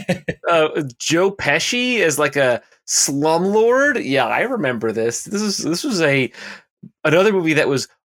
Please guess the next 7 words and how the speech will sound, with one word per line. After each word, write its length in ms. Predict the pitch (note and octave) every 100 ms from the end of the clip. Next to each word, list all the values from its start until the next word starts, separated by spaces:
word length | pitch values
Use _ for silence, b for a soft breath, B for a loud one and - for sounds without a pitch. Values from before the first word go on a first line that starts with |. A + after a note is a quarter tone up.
| -
R-rated. 880 | D3+ E3 F#3 D#3+ C#3 B2 A2 A2 C3 _ -
My 120 | C3+
parents 380 | - F#3 G3+ D3+
let 200 | D#3+ -
me 160 | D3+
see 680 | C3+ - D3+ D3 A#2+ A2 A#2 -
and 480 | - C3 B2 A#2+ A#2